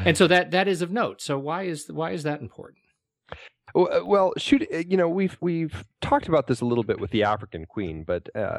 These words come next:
Speaker 2: and that was definitely an extreme example of shooting on location when you go to the remote jungles of Africa. This was, you know, just heading south of California into Mexico and filming in the Sierra Madre, but on the other side of the border. Um,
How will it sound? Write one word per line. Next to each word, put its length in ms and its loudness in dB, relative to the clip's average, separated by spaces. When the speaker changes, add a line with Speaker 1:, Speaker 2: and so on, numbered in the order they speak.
Speaker 2:
and 320 2
that 180 4
was 180 0
definitely 420 0
an 120 -4
extreme 460 -2
example 440 0
of 80 -6
shooting 280 -4
on 100 -2
location 540 -2
when 160 -2
you 80 -6
go 160 0
to 160 -6
the 160 -2
remote 460 4
jungles 420 0
of 100 -2
Africa. 480 -2
This 460 2
was, 500 0
you 120 -2
know, 180 0
just 220 -2
heading 260 2
south 540 -2
of 180 -8
California 720 -4
into 380 -4
Mexico 640 -4
and 160 2
filming 420 2
in 100 0
the 100 0
Sierra 240 0
Madre, 400 0
but 260 -4
on 180 -2
the 100 2
other 160 0
side 260 0
of 60 -12
the 60 -12
border. 380 2
Um, 460 0